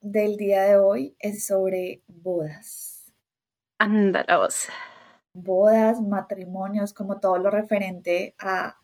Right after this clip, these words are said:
Speaker 1: a este, a este tema. Elegí este tema porque yo ya pasé por una boda, pero Marce todavía no, entonces creo que podrían de pronto haber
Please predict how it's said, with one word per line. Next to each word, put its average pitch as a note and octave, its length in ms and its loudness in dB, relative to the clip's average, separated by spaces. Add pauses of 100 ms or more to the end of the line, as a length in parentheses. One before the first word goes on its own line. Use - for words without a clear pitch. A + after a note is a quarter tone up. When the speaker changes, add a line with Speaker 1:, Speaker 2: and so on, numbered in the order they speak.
Speaker 1:
a F#3+ 120 0
este, F3 680 0 (1300)
a G3+ 140 4
este F#3+ 260 -2
tema. F#3+ 500 0 (720)
Elegí A3+ 360 4
este G#3+ 220 -2
tema C4+ 540 0 (100)
porque G3+ 920 -2 (200)
yo G3 240 0
ya G3+ 160 4
pasé G#3+ 200 0
por A3+ 160 -2
una A#3 240 2
boda, A3+ 380 2
pero G#3+ 220 0
Marce F#3+ 400 -8
todavía F#3+ 480 -4
no, G#3+ 340 0
entonces F#3+ 500 -10
creo F#3+ 180 -6
que F#3+ 100 -10
podrían G3 600 0
de F#3+ 80 -2
pronto F#3 320 -8
haber E3+ 360 2